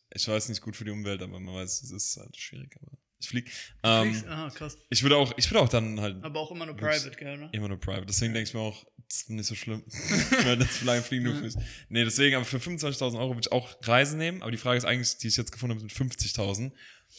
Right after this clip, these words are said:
Speaker 1: Und da würde ich die fünfzigtausend Euro nehmen.
Speaker 2: Guck
Speaker 1: Weil
Speaker 2: mal.
Speaker 1: wenn du nicht mal fliegen kannst, dann reist du in Europa rum oder fährst du dann auch nochmal mit der Fähre irgendwo hin und
Speaker 2: Nee,
Speaker 1: mit dem Schiff.
Speaker 2: Boote steig ich, also, ne,
Speaker 1: Boote auch
Speaker 2: tatsächlich,
Speaker 1: nicht.
Speaker 2: nee, tatsächlich mache ich aber so Schiffe,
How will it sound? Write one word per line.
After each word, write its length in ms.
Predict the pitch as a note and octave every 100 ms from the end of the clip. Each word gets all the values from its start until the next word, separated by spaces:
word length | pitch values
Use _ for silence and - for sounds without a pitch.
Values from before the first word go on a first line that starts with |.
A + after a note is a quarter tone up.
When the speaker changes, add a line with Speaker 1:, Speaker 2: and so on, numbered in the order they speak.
| -
Speaker 1:
Und 160 | A2+ G#2+
da 140 | C3
würde 60 | C#3+
ich 40 | -
die 60 | A#2+
fünfzigtausend 520 | B2+ - - G#2+ G#2+
Euro 160 | G#2+ F#2+
nehmen. 220 | G2 G#2 _ - - - -
Speaker 2:
Guck 80 | -
Speaker 1:
Weil 100 | C3+
Speaker 2:
mal. 80 | D3
Speaker 1:
wenn 120 | F3
du 100 | G3+
nicht 140 | A#3
mal 80 | F#3+
fliegen 300 | D3+ F#3 F#3
kannst, 280 | C3+ C#3 C#3
dann 100 | A#2+
reist 340 | A#2 C#3 -
du 180 | C3 C3
in 160 | - B2
Europa 460 | A#2 D3 A2+ G2 F#2 G2
rum 180 | G#2 A#2+
oder 100 | A2
fährst 220 | A#2+ A#2
du 40 | A2+
dann 80 | A2
auch 60 | G#2+
nochmal 320 | G#2+ G#2 G#2
mit 120 | G#2
der 120 | G#2+ - -
Fähre 500 | - A#2 A2+ G#2+ F2+
irgendwo 280 | G2+ G2 G2
hin 100 | G2+
und 60 |
Speaker 2:
Nee, 60 | C#3+
Speaker 1:
mit 80 | -
dem 40 |
Schiff. 120 | -
Speaker 2:
Boote 340 | B2 D3+ D3 C#3+ -
steig 280 | - - C#3 B2
ich, 100 | -
also, 200 | D#3 D#3 - -
ne, 140 | F3+
Speaker 1:
Boote 200 | G2+ F3
auch 20 | A3
Speaker 2:
tatsächlich, 400 | - D3+ A#2+ -
Speaker 1:
nicht. 140 | - -
Speaker 2:
nee, 220 | E3+ F#3+
tatsächlich 560 | F#3+ A3+ A3+ A3 A3 G3+
mache 240 | G3+ G#3
ich 120 | G3
aber 200 | F3+ F3+
so 140 | E3+ D#3+
Schiffe, 600 | - A#3 A#3+ B3+ C4 C4+